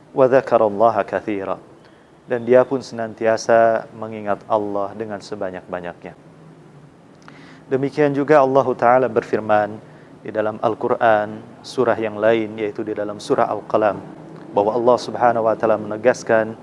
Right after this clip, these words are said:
"Wa innaka la'ala khuluqin azim." Dan sesungguhnya engkau, hai Muhammad,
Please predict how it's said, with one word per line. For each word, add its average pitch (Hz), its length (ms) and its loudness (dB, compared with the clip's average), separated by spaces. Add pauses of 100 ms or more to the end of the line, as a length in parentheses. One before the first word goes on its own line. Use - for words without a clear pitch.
(640)
"Wa 110 240 0
innaka 120 960 0
la'ala 113 640 -2
khuluqin 113 560 0
azim." 104 320 -8 (560)
Dan 110 120 -8
sesungguhnya 123 680 -2
engkau, 117 560 2 (120)
hai 117 160 0
Muhammad, 107 640 -2